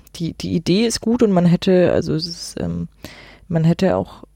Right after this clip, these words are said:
wenn man so ein bisschen mehr in die, in die Richtung Running Man gegangen wäre, also noch so, so ein bisschen mehr die Gesellschaft beleuchten und so, ähm, glaub ich, noch mehr draus machen können. Also es geht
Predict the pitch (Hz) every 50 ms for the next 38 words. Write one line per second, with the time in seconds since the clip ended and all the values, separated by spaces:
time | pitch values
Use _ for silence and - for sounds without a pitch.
0 | _ _ - - 170 170 175 165 160 165 170 165 175 - - - 175 165 165 170
1 | 147 - 156 156 156 160 156 143 87 156 156 156 160 - - - 160 160 151 143
2 | 131 131 151 180 196 196 190 185 175 175 180 180 185 175 180 175 170 170 180 180
3 | 180 165 165 170 175 175 170 160 160 160 151 151 151 - - - 147 151 147 -
4 | - 160 151 156 151 156 - - 170 160 156 156 151 151 151 156 151 160 151 151
5 | 147 151 160 - - - 180 165 - - - 170 165 160 156 156 160 175 - -
6 | - - 170 165 165 165 165 151 98 143 156 151 156 156 - - - - - -
7 | - - - _ _ _ - 156 160 160 156 156 156 160 160 - 165 170 180 180
8 | 180 170 165 156 160 165 - 180 175 165 - 151 151 165 196 233 240 - - 226
9 | 202 196 180 170 - 160 - - - 170 - _ -